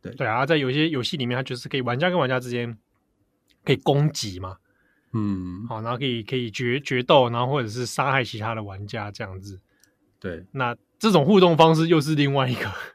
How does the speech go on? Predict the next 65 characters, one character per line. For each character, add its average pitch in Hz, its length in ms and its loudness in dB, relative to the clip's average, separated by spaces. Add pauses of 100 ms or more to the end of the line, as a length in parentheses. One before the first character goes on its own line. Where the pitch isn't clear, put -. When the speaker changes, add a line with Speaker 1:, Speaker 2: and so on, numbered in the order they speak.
(640)
Speaker 1:
对， 131 260 0
Speaker 2:
<laughs> - 0 -
衍 117 100 -6
生 151 200 4
出 156 160 4
来 127 100 6
的。 - 60 0
Speaker 1:
就 - 40 -6
是 160 40 6
不 120 80 4
同 117 100 2
的， 107 360 2 (100)
不 240 120 6
同 151 160 8
的 131 120 8
游 117 180 10
戏 139 180 4
机 123 160 2
制， 131 140 0
有 110 160 6
一 123 40 6
些 135 140 6
游 117 240 6
戏 120 160 0
机 120 280 0
制， - 20 -8
机 123 160 -2
制 120 140 0
它 127 160 4
比 104 120 4
如 95 60 2
说 101 120 2
强 95 260 2
调 104 180 4
合 92 260 -4
作 92 320 0
啦， 87 220 -2
有 92 160 -2
一 104 40 -2
些 107 120 -2
是 107 100 -2
强 92 220 -4
调 98 160 -2
竞 95 300 -2
争， 82 260 -10
Speaker 2:
嗯。 101 100 -10
Speaker 1:
那 160 120 2
你 113 100 4
出 - 200 0
来 104 120 4
的 92 100 -2
社 107 220 0
群 87 220 -6
的 87 200 -6
气 - 300 0
氛 101 180 -2
跟 95 180 -2
文 85 180 -6
化 95 200 -10
就 87 200 -8
完 120 120 -8
全 127 220 -12
不 123 180 -6
一 117 180 -10
样。 139 140 -10